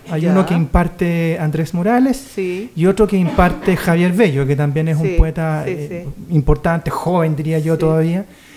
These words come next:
Speaker 1: Eh, yo mismo estuve en un taller con Andrés Morales, estuve también en un taller con, con Oscar Hahn cuando él vino a presentar su antología El Cuento Fantástico, que fue allá en La Reina.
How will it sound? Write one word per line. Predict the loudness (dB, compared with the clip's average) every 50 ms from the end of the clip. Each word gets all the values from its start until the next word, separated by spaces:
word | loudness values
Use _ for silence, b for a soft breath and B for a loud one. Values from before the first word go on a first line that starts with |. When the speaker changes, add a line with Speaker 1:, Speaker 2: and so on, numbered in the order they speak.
| B B B B B B
Speaker 1:
Eh, | -2 0 2 2 2 4
yo | 4 4
mismo | 6 6 6 6 4 2
estuve | 0 0 -2 -2 -2 0
en | -2
un | -2 -4
taller | -4 -4 -2 -2 -2 -4 -4
con | -4 -4 -2 -2 -2 -2 -2 -4 -6 -6
Andrés | -4 -4 -2 -2 0 0
Morales, | 0 0 0 0 0 0 0 -2 -4 -6 -10 B B B B B B B B
estuve | 0 0 0 2 2 0 2 2 2
también | 2 2 2 2 2 2
en | 2 0
un | -2 -4
taller | -4 -4 -4 -2 0 0 0 0 -2
con, | -2 -2 -2 -2 -2 -4
con | -4 -4 -2 -2
Oscar | -2 -2 -4 -6 -6 -6 -4
Hahn | -4 -4 -2 -2
cuando | -2 -2 0 -2
él | -2 -2
vino | -2 -2 -2
a | 0
presentar | -2 -2 -2 -4 -4 -4 -6 -4
su | -4 -6
antología | -6 -6 -6 -6 -6 -8 -6 -6 -4 -4
El | -4
Cuento | -4 -6 -6 -6 -6
Fantástico, | -8 -6 -8 -8 -8 -8 -10 -10 -8 -10 -8 -6 -6 -8 -8 -10 -20 _ -20 -18 -12
que | -10 -10
fue | -8 -6 -6 -6 -4 -4 -6 -6 -8 -10 -14 -12
allá | -8 -6 -4 -4 -4
en | -2 -4
La | -2 -2
Reina. | -2 0 0 0 0 0 -2